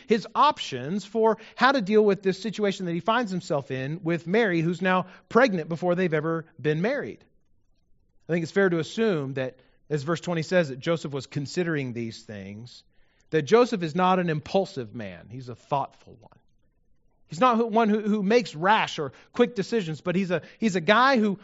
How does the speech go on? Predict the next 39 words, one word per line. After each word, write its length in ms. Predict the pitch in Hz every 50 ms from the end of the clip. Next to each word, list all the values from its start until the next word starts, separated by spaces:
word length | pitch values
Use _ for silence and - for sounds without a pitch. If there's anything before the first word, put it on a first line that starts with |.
| - _
who 120 | - 208
weighs 460 | 196 180 226 247 262 269 269 269 226
his 180 | - 240 214 202 -
options. 840 | - 226 269 269 - - - 160 107 90 78 85 95 - - - - _ _ _ _ _ _ _ _ _ _ _ _ _ _ _ _ _ _ _ _ _ _ _ _ _
Put 120 | 302 285
yourself 340 | 254 208 - 247 233 214 -
in 80 | 202
Joseph's 360 | 180 190 196 180 - 190 170 -
position. 520 | _ 175 156 165 240 233 - - 101 82 - _ _ _ _ _ _ _ _ _ _ _ _ _ _ _ _ _ _
How 220 | - 269 269 262 277
easy 180 | 277 247 254
would 160 | 208 208 196
it 160 | 196 196 170 165
to 40 |
be, 240 | 165 160 180 170 160 - _ _ - - _ -
how 200 | 160 226 240 247
easy 180 | 269 240 269
would 140 | 240 214 196
it 80 | 185 170
be 180 | 226 247 233
to, 140 | 165 185 190
to 240 | 185 - - 170 143
say 680 | - - - - 269 247 196 160 143 147 156 160 170 -
to 260 | - 202 185 175 165 - - _ -
Mary, 360 | 156 202 233 247 226 190 180
"This 200 | 170 180 - -
woman 240 | 220 240 247 226 214
that 80 | 208
you're 160 | 202 196 190
engaged 520 | 175 165 156 139 180 208 233 240 180 - -
to, 60 | 180
and 80 | 156 160
you've 120 | 160 -
probably 420 | - 226 262 269 254 190 175 156
known 300 | 156 170 202 247 240 202
most 240 | 180 185 190 180 -
of 100 | 175 147
your 140 | 143 139 135
life," 440 | 139 160 196 208 190 170 160 -